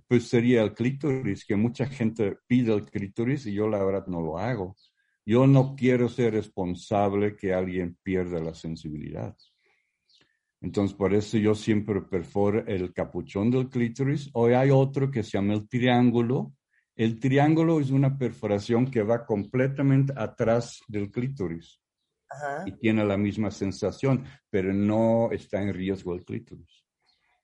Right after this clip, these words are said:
Speaker 1: Sí, pero no es una perforación para cualquiera, hay que tener un poco de experiencia, ¿no?
Speaker 2: Ok, ¿cómo sabes?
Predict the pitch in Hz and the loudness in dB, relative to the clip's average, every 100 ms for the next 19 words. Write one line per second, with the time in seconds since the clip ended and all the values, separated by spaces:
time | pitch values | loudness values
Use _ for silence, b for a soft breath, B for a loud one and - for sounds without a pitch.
0 | _ _ 110 104 - _ _ _ 107 101 | _ _ -4 -4 -4 _ _ _ 2 4
1 | 104 107 104 104 107 104 104 104 98 - | 4 4 2 2 2 0 -2 -2 -4 -2
2 | 90 82 - 82 92 90 87 104 101 127 | -6 -6 -6 -8 -6 -8 -4 -4 -4 -2
3 | 127 95 90 - 95 95 95 95 92 92 | -2 0 -4 -6 -6 -4 -4 -4 -6 -8
4 | 85 92 90 87 85 - 78 78 82 - | -6 -6 -4 -4 -4 -8 -10 -10 -12 -12
5 | 87 117 139 - 196 - 170 - - _ | -10 -8 -10 -12 -10 -2 -2 -2 -20 _
6 | 339 359 392 - - 254 180 175 196 - | 4 6 4 2 4 4 6 4 4 -8